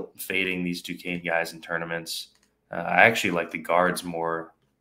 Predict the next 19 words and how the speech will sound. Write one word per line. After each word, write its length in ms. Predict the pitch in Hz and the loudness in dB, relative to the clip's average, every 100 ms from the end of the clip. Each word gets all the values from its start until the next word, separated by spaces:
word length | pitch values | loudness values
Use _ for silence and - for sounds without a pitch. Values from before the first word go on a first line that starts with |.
| _ | _
than 220 | - 87 85 | 0 0 0
the 80 | |
cheap 380 | 78 - 87 90 | -8 -6 -6 -4
guys 500 | 82 80 82 82 - - | 0 2 0 -2 -8 -12
in 140 | 87 | -14
tournaments 440 | - 87 82 82 - | -8 -6 -6 -8 -6
here, 240 | 87 82 | -2 -2
just 220 | 80 85 | -4 -4
going 180 | 92 85 | -2 0
up 140 | 85 - | -2 -4
to 120 | 85 | -6
a 40 | |
Day 200 | 80 82 | -4 -4
Day 180 | 85 80 | -2 -4
Grant 460 | 82 82 82 82 - _ _ _ _ _ - | -4 -4 -4 -6 -16 _ _ _ _ _ -6
or 160 | 87 | -4
a 80 | 82 | -4
Jimmy 240 | 90 85 80 | -6 -8 -8
Clark, 460 | - 82 80 - | 0 2 2 -4